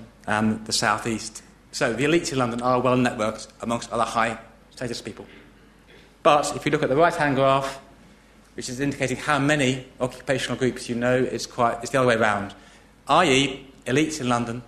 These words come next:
don't have a huge social range. They don't mix with a huge range of occupational groups, but they do mix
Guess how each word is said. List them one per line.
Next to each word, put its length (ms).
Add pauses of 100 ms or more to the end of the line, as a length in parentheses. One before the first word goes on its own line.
(300)
don't 180
have 140
a 40
huge 280
social 260
range. 480 (220)
They 100
don't 160
mix 220
with 80
a 40
huge 540 (380)
range 260
of 60
occupational 460
groups, 440 (560)
but 120
they 100
do 160
mix 420